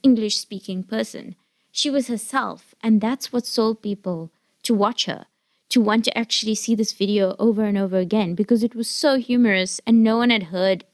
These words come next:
anybody say that. I mean, the words itself, "Cash me outside," it doesn't sound like "catch me outside."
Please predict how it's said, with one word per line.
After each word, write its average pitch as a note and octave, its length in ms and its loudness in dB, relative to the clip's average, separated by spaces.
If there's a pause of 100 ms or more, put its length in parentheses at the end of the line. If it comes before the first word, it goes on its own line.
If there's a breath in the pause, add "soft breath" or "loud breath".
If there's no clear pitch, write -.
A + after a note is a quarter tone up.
anybody A3+ 320 4
say G#3+ 260 -2
that. D#3+ 260 -6
I G#3 60 -2
mean, G3 300 0
the A#3+ 100 4
words A3 340 0
itself, - 680 -8
"Cash G3 440 -4
me G3 120 -2
outside," G3 420 -2
it F#3 60 -16
doesn't B3+ 280 0
sound B3+ 220 0
like E3+ 180 -10
"catch - 420 -6
me F#3+ 120 -6
outside." - 560 -4